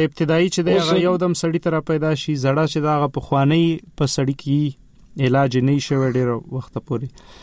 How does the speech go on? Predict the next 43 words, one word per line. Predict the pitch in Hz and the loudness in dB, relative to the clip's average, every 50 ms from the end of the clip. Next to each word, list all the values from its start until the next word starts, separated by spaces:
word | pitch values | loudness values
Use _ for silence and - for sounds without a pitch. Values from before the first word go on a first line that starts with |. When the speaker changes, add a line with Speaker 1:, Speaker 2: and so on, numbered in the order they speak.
| - - - - - - - - - 135 | -20 -20 -20 -20 -20 -20 -6 -2 0 0
Speaker 1:
الټرنیټینګ | 131 - - 139 120 143 151 156 147 - 139 135 139 | 2 2 0 0 0 0 0 0 0 0 -2 -2 -2
چې | 143 | 0
دی، | 123 127 | 2 2
هغه | 123 139 | 2 2
Speaker 2:
بالکل. | 139 131 - - - | 2 0 -2 -2 0
Speaker 1:
کله | - 139 | 0 0
یي | 143 151 156 | 2 2 2
او | 151 139 - - | 0 0 -2 -2
کله | 139 131 135 | -2 0 0
نه | 139 143 | 0 0
یي. | 143 143 | 0 0
او | 135 | -2
څلورم | - - 131 117 120 123 123 139 139 135 | -2 -2 -2 0 0 2 2 0 0 -2
چې | - - - | -4 -2 -2
تاسو | 131 123 - - | -2 0 0 0
یاد | 135 135 - - | -2 -2 -2 -2
کړه، | - 131 131 120 | -2 -2 0 0
دا | 123 | 0
په | 120 - 127 117 120 | 0 0 0 2 2
دواړو | 139 147 143 139 120 - | 2 2 2 0 -2 -4
پښو | - - - 127 117 - | -6 -2 -2 -2 -2 -2
کې | - - 113 110 | -4 -6 -6 -6
وي | 107 - | -6 -6
کله | - 107 107 | -6 -8 -6
کله، | - - 117 - | -8 -8 -8 -8
که | 110 - 147 | -8 -6 -4
نه؟ | 170 202 190 - - - - - - - - - - - - - - - - - - - 120 127 | -4 -4 -6 -8 -14 -20 -20 -20 -20 -20 -20 -20 -20 -20 -20 -20 -20 -20 -20 -14 -10 -2 0 2
Speaker 2:
بالکل. | 131 120 - - - - - - - - - - _ _ | 2 2 0 -2 -4 -4 -6 -8 -18 -20 -20 -20 _ _
اوس | - - 196 196 - - | 0 0 0 2 2 2
یو | 190 190 190 175 170 175 170 156 - 170 170 170 | 2 2 4 4 2 2 0 0 0 2 2 2
مریض | 175 180 190 185 - - | 2 2 0 -2 -2 0
څنګه | - 220 214 190 180 - - | 2 2 2 2 2 2 2
کولی | 175 175 190 190 175 147 | 2 2 4 4 2 2
شي | 127 - 139 | 0 -2 -2
چې | 127 131 135 135 | -2 0 0 0
ده | 147 | 0
ته | 143 143 135 | 0 0 0
پته | - - 156 - - 143 | 0 -2 -2 0 2 2
ولګي | 139 131 127 123 123 123 117 | 4 4 2 2 2 0 0
چې | 123 127 120 120 | 0 0 2 2
دا | 135 135 131 123 113 | 2 2 0 0 0
درد، | 139 147 147 139 131 113 120 120 | 2 2 2 0 0 0 2 2
آه، | 123 120 - - _ _ - - - _ _ - - - - - - - - - 120 120 | 2 0 -2 -8 _ _ -20 -20 -20 _ _ -20 -20 -20 -20 -20 -20 -12 -6 -2 -2 0